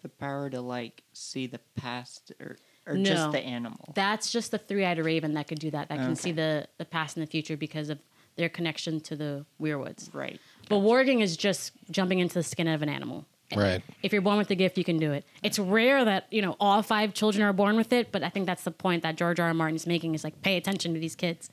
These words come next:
Speaker 1: Mm.
Speaker 2: So, so s-, all the Stark children can warg, and there's actually the scene where Arya is in the mind of her wolf, Nymeria,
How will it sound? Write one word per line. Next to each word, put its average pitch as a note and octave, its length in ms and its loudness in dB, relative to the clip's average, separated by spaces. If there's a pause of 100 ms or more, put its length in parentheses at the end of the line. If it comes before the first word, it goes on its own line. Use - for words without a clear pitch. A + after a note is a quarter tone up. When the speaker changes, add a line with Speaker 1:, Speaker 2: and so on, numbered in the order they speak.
Speaker 1:
Mm. C4 100 -4 (400)
Speaker 2:
So, G3+ 560 4 (960)
so - 180 -2
s-, G3 140 -2
all A3 160 6
the C4+ 160 6
Stark A3 340 0
children F#3+ 320 4
can E3+ 200 2
warg, D3 360 0 (100)
and E3 260 2
there's F3 300 2
actually F#3 360 0
the F3+ 100 2
scene F3+ 580 2 (360)
where F3+ 200 2
Arya G3 440 4
is F#3 300 0
in F#3+ 460 0
the F3+ 220 0
mind F#3 380 0
of F#3+ 100 -8
her F3+ 160 -2
wolf, E3 300 0
Nymeria, D#3+ 640 0